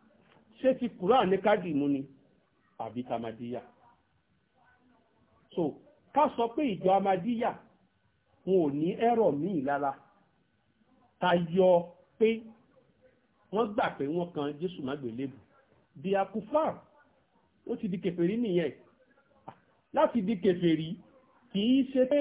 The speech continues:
ilé ó dà wó nítorí ẹ. Rárá o, kì í ṣe pé ńgbà tí èèyàn bá jáàmù tó bá lásídẹ́ǹtì,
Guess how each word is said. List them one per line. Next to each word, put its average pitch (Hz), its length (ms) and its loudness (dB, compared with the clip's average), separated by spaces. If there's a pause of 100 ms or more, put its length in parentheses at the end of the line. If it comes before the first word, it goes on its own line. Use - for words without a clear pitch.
(120)
ilé 254 140 2
ó 302 120 8
dà 262 220 4
wó 180 180 2
nítorí 214 340 2 (100)
ẹ. 170 100 4 (1700)
Rárá 214 320 4
o, 185 240 0 (580)
kì 208 100 -2
í 208 60 -2
ṣe 226 100 2
pé 294 100 0
ńgbà 240 220 2
tí 254 120 -4
èèyàn 175 140 0
bá 202 120 0
jáàmù 208 440 0
tó 151 80 0
bá 180 120 4
lásídẹ́ǹtì, 220 680 0